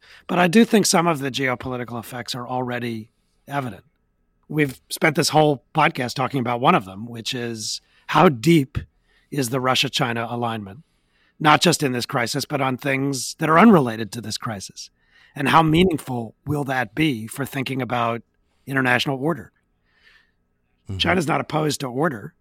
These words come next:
Speaker 1: It just doesn't particularly care for all elements of the one that the United States has been promoting in the post-Cold War period. They've made that very clear. And so do they try to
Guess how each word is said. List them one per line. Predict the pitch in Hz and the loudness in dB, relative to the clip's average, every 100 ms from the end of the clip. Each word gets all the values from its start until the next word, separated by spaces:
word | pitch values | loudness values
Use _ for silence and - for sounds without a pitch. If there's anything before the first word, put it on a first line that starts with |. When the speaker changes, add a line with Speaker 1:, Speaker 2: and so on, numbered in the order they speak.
| _ _ _ _ | _ _ _ _
Speaker 1:
It | 143 - | -10 -2
just | 143 135 - _ | 0 0 -4 _
doesn't | 165 135 143 | -2 0 0
particularly | 143 147 127 127 120 | -2 -4 -4 -4 -4
care | - 131 120 | 0 0 0
for | 139 127 120 110 _ - | 0 0 -2 -8 _ -4
all | 147 139 | 4 6
elements | 135 139 131 131 139 | 6 4 2 0 -2
of | |
the | 117 | -2
one | 120 127 | -2 -4
that | 120 | -4
the | 117 | -4
United | 123 123 127 | 0 0 -2
States | 131 123 | -4 -6
has | 110 | -6
been | 127 | -6
promoting | 120 135 151 160 110 | -4 0 2 2 -2
in | |
the | 113 | -8
post-Cold | 123 117 - 127 | -8 -10 -8 -10
War | 123 127 | -8 -10
period. | - 127 123 - _ - _ - | -12 -16 -16 -18 _ -20 _ -6
They've | 143 127 | -2 2
made | 135 127 | 2 2
that | 131 | 0
very | 110 123 120 | 2 0 -2
clear. | 139 147 - _ _ _ _ _ - | -6 -8 -12 _ _ _ _ _ -6
And | 131 | -2
so | 117 147 139 135 | 2 4 4 4
do | 117 139 | 0 0
they | 135 131 | 2 2
try | 113 147 131 | 2 4 6
to | 127 123 117 107 | 4 2 -2 -8